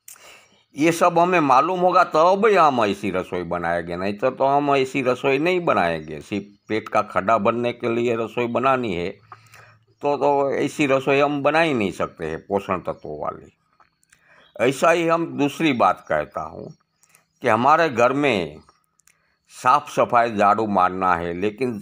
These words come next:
झाड़ू क्यों मारना है, ये ज्ञान नहीं होगा तब तक अच्छी तरीके से साफ सफाई झाड़ू नहीं करेंगे। लेकिन हमको ये ज्ञान होगा कि साफ सफाई झाड़ू करने से घर में गंदगी इकट्ठी नहीं होगी,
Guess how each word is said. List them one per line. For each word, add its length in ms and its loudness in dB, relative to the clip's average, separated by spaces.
झाड़ू 420 2
क्यों 320 0
मारना 440 0
है, 260 -10
ये 120 -2
ज्ञान 400 2
नहीं 260 2
होगा 380 2
तब 220 -4
तक 180 -6
अच्छी 280 -4
तरीके 380 -4
से 160 -6
साफ 320 -2
सफाई 340 -2
झाड़ू 320 2
नहीं 280 -2
करेंगे। 520 -6
लेकिन 500 0
हमको 460 2
ये 140 0
ज्ञान 380 2
होगा 480 2
कि 80 -10
साफ 420 0
सफाई 360 0
झाड़ू 340 2
करने 360 -2
से 200 -2
घर 220 0
में 260 -2
गंदगी 500 -2
इकट्ठी 300 -6
नहीं 300 0
होगी, 560 -4